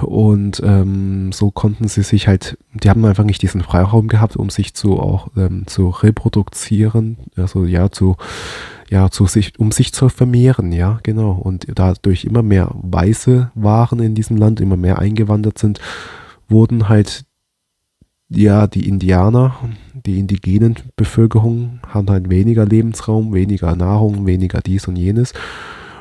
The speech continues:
und konnten sich halt nicht so gut verbreiten, wie die Weißen es dann taten. Und ja, so viel zur Geschichte. Aber ja, es geht noch weiter. Und, ähm,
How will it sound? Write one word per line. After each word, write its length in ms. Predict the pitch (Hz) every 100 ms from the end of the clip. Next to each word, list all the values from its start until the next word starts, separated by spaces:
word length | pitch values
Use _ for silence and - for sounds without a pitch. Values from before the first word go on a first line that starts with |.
| -
und 260 | - 113 101
konnten 340 | - 107 110
sich 260 | 104 107 -
halt 200 | 101 -
nicht 160 | 120
so 100 | -
gut 320 | - 101 - -
verbreiten, 680 | - - 110 95 90 - 78 -
wie 140 | 98 92
die 140 | 98
Weißen 340 | 90 87 -
es 160 | 95 -
dann 180 | 87 82
taten. 460 | - 95 110 104 127 - _ _ _ _ _ - _ _ _ _ _ -
Und 640 | 120 113 104 101 98 -
ja, 240 | - 80 - - - -
so 140 | - 113
viel 220 | - 110
zur 160 | -
Geschichte. 520 | 95 - 123 - 120 165 - - - - - - _
Aber 500 | - 104 98 98 101 104
ja, 200 | 107 104
es 120 | 92
geht 140 | 101
noch 120 | 95 87
weiter. 300 | 80 - - - - -
Und, 460 | - 101 98 95 -
ähm, 600 | 98 90 92 90 92 90